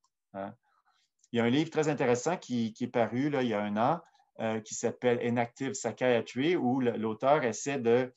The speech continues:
d'appliquer à la psychiatrie, euh, la, la, les idées derrière, euh, l'embodiment. Et donc, elle dit, elle, que, euh, la matière,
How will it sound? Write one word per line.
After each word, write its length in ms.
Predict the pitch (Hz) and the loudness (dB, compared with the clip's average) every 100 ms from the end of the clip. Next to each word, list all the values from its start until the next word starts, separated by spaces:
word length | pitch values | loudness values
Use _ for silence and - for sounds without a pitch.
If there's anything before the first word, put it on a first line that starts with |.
| _ 120 | _ -2
d'appliquer 580 | 131 - 123 110 147 | -2 -2 -6 -4 0
à 60 | 147 | 2
la 160 | 110 107 - - | 0 -4 -12 -14
psychiatrie, 840 | - - 120 107 - 120 151 170 _ _ 117 | -12 -4 -2 -2 -6 -6 -6 -6 _ _ -6
euh, 540 | 110 101 101 98 98 | -4 -2 -2 -2 -2
la, 260 | 104 113 110 | -4 -8 -8
la, 240 | 107 104 - 110 - - | -10 -10 -14 -20 -20 -8
les 300 | 117 113 127 | -6 -6 -6
idées 280 | 113 131 135 | -2 -2 0
derrière, 520 | 110 98 113 117 101 | -2 0 2 2 0
euh, 300 | 101 98 101 | -8 -12 -10
l'embodiment. 600 | 104 110 107 98 113 175 160 _ _ _ _ _ _ - | -8 -6 -8 -6 -4 -4 -6 _ _ _ _ _ _ -8
Et 120 | 120 | -2
donc, 300 | 117 127 135 | 2 2 2
elle 220 | 123 110 | 0 0
dit, 240 | 101 120 139 | -4 -2 2
elle, 340 | 120 139 120 | 2 2 -2
que, 120 | 131 | 0
euh, 600 | 123 131 101 101 101 98 101 104 _ - | 2 0 -2 -6 -4 -6 -8 -14 _ -12
la 580 | 113 110 101 98 98 - _ | -6 -4 -2 -2 -4 -8 _
matière, 880 | 113 120 113 - 123 139 170 165 - | -2 0 0 2 4 6 4 -2 -12